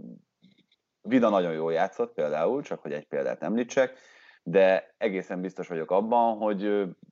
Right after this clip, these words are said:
még, még ennél is jobb teljesítményt,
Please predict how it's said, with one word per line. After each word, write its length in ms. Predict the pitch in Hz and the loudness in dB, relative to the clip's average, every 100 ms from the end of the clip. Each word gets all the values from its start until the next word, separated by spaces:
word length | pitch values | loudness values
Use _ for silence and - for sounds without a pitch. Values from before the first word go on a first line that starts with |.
| - | -18
még, 680 | 67 98 104 104 101 - - _ _ _ _ | -8 -4 -2 0 -2 -6 -20 _ _ _ _
még 180 | 101 110 | -4 0
ennél 200 | 123 95 | 0 0
is 140 | 87 | -2
jobb 140 | 95 - | -4 -2
teljesítményt, 720 | 78 76 87 80 80 78 | -2 -2 -6 -8 -8 -8